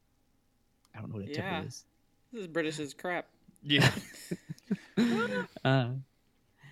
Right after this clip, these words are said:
Speaker 1: and used mostly well-hopped stock,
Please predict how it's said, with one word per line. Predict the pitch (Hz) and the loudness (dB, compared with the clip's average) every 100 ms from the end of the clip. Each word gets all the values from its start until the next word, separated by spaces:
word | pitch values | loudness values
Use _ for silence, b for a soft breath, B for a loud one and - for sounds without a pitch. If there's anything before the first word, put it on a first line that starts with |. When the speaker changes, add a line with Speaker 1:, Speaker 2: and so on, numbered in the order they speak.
| B B _ _ _ | B B _ _ _
Speaker 1:
and | 151 151 151 | 2 4 6
used | 156 151 139 | 6 6 6
mostly | 139 165 - 156 | 4 4 4 4
well-hopped | 127 135 139 135 123 - | 6 6 6 4 0 0
stock, | - - 120 113 | -6 0 0 0